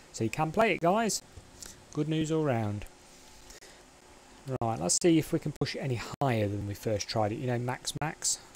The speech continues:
Let's see if we can, uh, let's go a bit higher. See if we can get it. I might activate the, uh,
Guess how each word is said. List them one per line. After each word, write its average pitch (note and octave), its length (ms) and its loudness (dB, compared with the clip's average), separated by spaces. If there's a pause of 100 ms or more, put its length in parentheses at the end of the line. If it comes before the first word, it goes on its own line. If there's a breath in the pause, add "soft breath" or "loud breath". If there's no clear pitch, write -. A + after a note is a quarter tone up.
(160)
Let's - 100 -14
see - 180 -4
if - 140 -10
we A#2 80 -16
can, A2+ 260 -6
uh, A2+ 240 -4 (920 loud breath)
let's - 120 -16
go - 140 -10
a A2 40 -10
bit - 140 -12 (120)
higher. A2+ 400 -10 (440)
See - 140 -6
if C#3 60 -6
we - 20 -16
can C3 100 -6
get A#2+ 100 0
it. A#2+ 140 -6 (400)
I C#3+ 40 -8
might C3+ 240 -8
activate B2 520 -4
the, A#2 460 -2
uh, A#2+ 380 -6